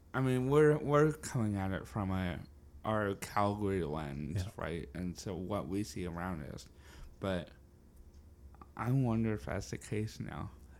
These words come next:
Speaker 2: Yeah, I don't know. There's still a ton of breweries, and they still seem to keep opening up.
Speaker 1: Yeah.
Speaker 2: I think I just wonder with it, like, okay, I'm getting older. Two beers,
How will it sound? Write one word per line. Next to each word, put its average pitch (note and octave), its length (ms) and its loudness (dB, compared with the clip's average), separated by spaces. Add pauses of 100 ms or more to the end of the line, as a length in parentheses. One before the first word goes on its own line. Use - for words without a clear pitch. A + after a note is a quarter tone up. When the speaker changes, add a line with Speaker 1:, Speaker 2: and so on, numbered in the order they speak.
Speaker 2:
Yeah, F#3 240 6
I G#3 60 4
don't A3+ 120 2
know. A#3 160 2
There's C#3 260 6
still G3+ 240 2
a - 60 2
ton C3 360 2
of F#2 80 0
breweries, F#2 480 2
and F#2+ 80 2
they F#2 80 4
still D3 540 0
seem C3 280 0
to - 80 -4
keep A2 280 -2
opening F#2+ 400 0
up. G2 220 -2 (280)
Speaker 1:
Yeah. A2+ 260 -2 (240)
Speaker 2:
I A2+ 60 4
think D#3 200 6
I A#2 120 6
just B2 220 2
wonder F#2+ 260 2
with F#2 160 0
it, F2+ 160 -4
like, F#2 320 -4 (1000)
okay, F#2+ 320 0 (680)
I'm C3 340 6
getting G#2 280 4
older. E2+ 600 -2 (180)
Two F3+ 260 6
beers, A#2 720 6